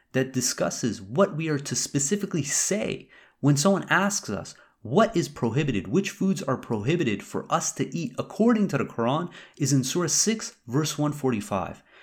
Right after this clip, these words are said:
This is the most comprehensive of all four verses to what foods are specifically prohibited for us to eat.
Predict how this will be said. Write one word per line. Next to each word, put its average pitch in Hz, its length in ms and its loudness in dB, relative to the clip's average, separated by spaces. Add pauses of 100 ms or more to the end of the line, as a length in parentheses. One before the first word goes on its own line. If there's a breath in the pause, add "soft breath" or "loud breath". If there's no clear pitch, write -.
(160 soft breath)
This 202 220 6
is 156 140 -2
the 135 160 4
most 180 340 2
comprehensive 151 1000 -2 (220 soft breath)
of 113 180 -4
all 165 220 2
four 156 280 0
verses 117 640 -2 (240 soft breath)
to - 100 -2
what 139 240 -2
foods 170 400 -2
are 123 80 0
specifically 196 800 0
prohibited 147 640 -2
for - 200 -4
us 110 220 0
to - 100 -8
eat. - 300 -8